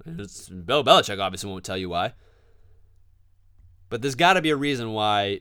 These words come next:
Brandon Bolden, who has been with this team for six years and has been a, a consistent contributor on special teams,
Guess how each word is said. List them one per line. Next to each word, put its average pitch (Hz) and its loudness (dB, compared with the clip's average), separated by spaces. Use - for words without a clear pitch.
Brandon 123 -2
Bolden, 107 0
who 107 -8
has 104 -4
been 131 -2
with 120 -8
this 110 -8
team 123 -6
for 101 -12
six - -6
years 110 -4
and 107 -6
has 110 -4
been 113 -4
a, 101 -6
a - -16
consistent 135 -4
contributor 127 -6
on 98 -6
special 180 -2
teams, 92 -12